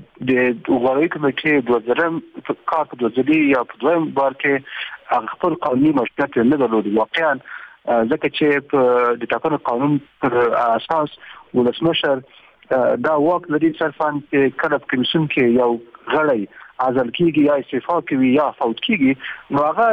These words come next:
د هغه پخواني لست نه یو تن د قومي او جنسیتي ترکیب په پام کې لرلو سره هغه د کمیسیون د غړي په توګه ټاکي. دا چې په حکومت کې موږ ستونزې، آه، لرو، هلته، آه، سیاسي شریکان دي، آه، توافق د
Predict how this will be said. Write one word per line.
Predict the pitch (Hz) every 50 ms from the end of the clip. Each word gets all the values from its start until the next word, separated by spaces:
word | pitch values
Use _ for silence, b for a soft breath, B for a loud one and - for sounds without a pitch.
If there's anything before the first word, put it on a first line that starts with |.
| 196 185
د | 160 147
هغه | 143 139 -
پخواني | - - 139 165 208 240 185 180 185
لست | 190 - - - 143 131
نه | 127 127 127 B B B B B B - 143
یو | 165 175 170 -
تن | 170 160 160 151
د | 143 143 135 - -
قومي | 135 127 127 170 196 202 - 131
او | 123 117 110
جنسیتي | 110 - - 120 - - 120 120 - - 120 - 170 -
ترکیب | - - - - 170 160 -
په | - -
پام | 127 113 104
کې | - 117 127
لرلو | 185 247 240 175 135 -
سره | 147 131 131 127 - B B B B B B B -
هغه | 135 139 170 165
د | 156 -
کمیسیون | 151 139 131 - - 170 147
د | 139 156
غړي | 156 143 -
په | - - -
توګه | 139 123 117 107 - -
ټاکي. | 143 131 117 - - 95 92 - B B B B B B B 147 208
دا | 233 233 -
چې | - 214 208 202 190 - - - - _ _ _ - 196 196 - -
په | 147 151
حکومت | 156 - - 190 196 190 - -
کې | - 165 165
موږ | 175 165 170 151 139 127 117 -
ستونزې، | - - 175 170 160 160 160 156 139 131 120 - - - - 127 123
آه، | 117 110 120
لرو، | 123 131 156 185 185 180 170 156 143 - - - 131
هلته، | 135 - - 139 127 123 120 _ - - 120
آه، | 113 110 110 110 107 - - - -
سیاسي | 139 120 - 156 -
شریکان | - 120 113 - - 165 160 151 147 135
دي، | 135 127 123 117 127 B B B B B B B - 127
آه، | 123 120 120 117 - 147
توافق | 156 156 160 151 - 285 294 294 - _ - 139 139 151
د | 151 151 147 143